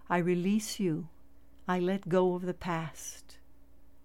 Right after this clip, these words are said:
And watch the person becoming more and more infused with your healing light of compassion and forgiveness. At some point,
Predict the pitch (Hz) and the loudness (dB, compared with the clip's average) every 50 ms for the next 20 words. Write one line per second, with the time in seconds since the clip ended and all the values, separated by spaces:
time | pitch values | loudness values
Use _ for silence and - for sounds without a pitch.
0 | - - - - - - - - - - - - 214 180 170 170 160 170 170 180 | -20 -20 -20 -18 -18 -20 -20 -20 -20 -18 -8 -2 0 0 0 2 0 0 0 0
1 | 214 - - - - - 285 - - - 269 269 269 - - 202 170 160 160 156 | 0 0 -4 -8 -6 -6 -6 -6 0 2 2 2 2 0 -2 -2 0 0 0 0
2 | 180 170 - 196 180 175 180 170 165 160 156 160 165 165 165 170 180 185 190 196 | -2 -2 -2 -2 -2 -2 -2 0 0 2 2 2 2 0 -2 -2 -4 -4 -6 -6
3 | - - - - - 180 180 175 170 165 170 175 175 180 190 196 202 - 208 196 | -10 -16 -14 -6 0 2 2 2 2 2 2 2 2 2 2 2 2 4 4 4
4 | 196 - - - 226 226 220 196 170 165 160 156 175 170 160 - 190 190 - - | 2 2 -2 0 2 4 4 4 2 0 0 0 -2 -2 -2 -2 -4 -4 -4 0
5 | - 208 208 202 214 214 202 196 185 185 180 175 185 190 - - - - - - | 0 2 2 4 4 4 4 4 4 4 4 2 2 0 -2 -4 -6 -4 0 0
6 | 202 196 - - 214 185 190 - - - 196 180 170 175 160 - - - - - | 0 0 0 0 -2 -2 -2 -2 -4 -2 -2 -2 -2 -2 -6 -8 -16 -18 -18 -8
7 | - - 185 175 175 - - - 185 170 180 165 160 170 160 165 - - - - | 0 2 2 2 2 0 -2 -2 0 2 2 0 0 -2 -6 -6 -8 -12 -16 -16
8 | - - - - - - - - - - - - - - - - - - - - | -16 -16 -18 -18 -18 -18 -18 -18 -18 -18 -18 -18 -18 -18 -18 -18 -18 -18 -18 -18
9 | - - - - - - - - - - - - - 165 160 - - - 185 190 | -18 -18 -18 -18 -18 -18 -18 -18 -18 -18 -10 -4 -4 -2 -2 -2 0 2 2 2
10 | 190 - - 214 214 240 262 - - - | 2 2 2 2 2 2 0 -4 -10 -18